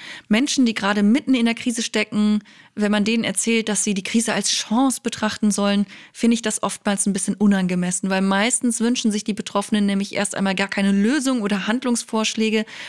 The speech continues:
sondern Verständnis und ein offenes Ohr, das nicht direkt Lösungen aufdrängt, sondern erst einmal einfach nur zuhört.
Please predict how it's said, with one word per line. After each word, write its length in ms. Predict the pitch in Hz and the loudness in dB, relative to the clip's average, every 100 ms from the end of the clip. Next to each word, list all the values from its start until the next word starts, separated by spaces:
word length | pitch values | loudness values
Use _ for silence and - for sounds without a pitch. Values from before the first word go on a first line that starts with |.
| - | -6
sondern 280 | 226 208 | 0 0
Verständnis 840 | 208 208 196 - 240 277 240 247 233 | 0 -2 -2 0 0 0 0 0 0
und 120 | 208 | 0
ein 140 | 202 - | 0 -2
offenes 440 | 208 220 202 - | -2 2 0 0
Ohr, 260 | 196 220 226 - - | 0 0 -2 -8 -8
das 180 | - 208 | -4 2
nicht 320 | 226 302 - | 2 2 0
direkt 260 | 240 233 226 | -2 0 2
Lösungen 420 | 233 233 226 220 | 2 2 2 2
aufdrängt, 520 | 185 202 - 202 196 | 0 -2 -2 -2 0
sondern 180 | 208 196 | 0 -2
erst 320 | - 196 - | -2 -4 -2
einmal 240 | 196 196 202 | 0 0 -2
einfach 480 | 214 240 254 233 214 | -2 -2 -2 -6 0
nur 320 | 202 202 202 | 2 4 0
zuhört. 640 | - - 190 190 - - | -4 -4 -4 -6 -14 -20